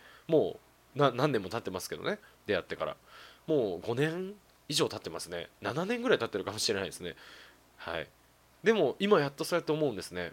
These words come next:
あ、あの時学んでてよかったな、みたいな。なので、そういうこう、本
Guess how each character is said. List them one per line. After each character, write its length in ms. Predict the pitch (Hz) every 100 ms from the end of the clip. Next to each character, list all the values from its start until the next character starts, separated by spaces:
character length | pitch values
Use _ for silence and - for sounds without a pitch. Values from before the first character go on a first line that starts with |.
| -
あ、 160 | 110 117
あ 20 |
の 60 | 127
時 160 | 131
学 240 | 110 110 123
ん 40 |
で 80 | 120
て 80 | 101
よ 80 |
か 100 | 101
っ 40 | 117
た 100 | 92
な、 120 | 98
み 100 | 92
た 140 | 80 78
い 40 |
な。 120 | 76 - _ _ _ - - - - -
な 80 |
の 100 | 143
で、 160 | 131 135
そ 280 | - 214 226
う 60 |
い 40 | 233
う 120 | 220
こ 160 | 185 170
う、 20 |
本 320 | - 240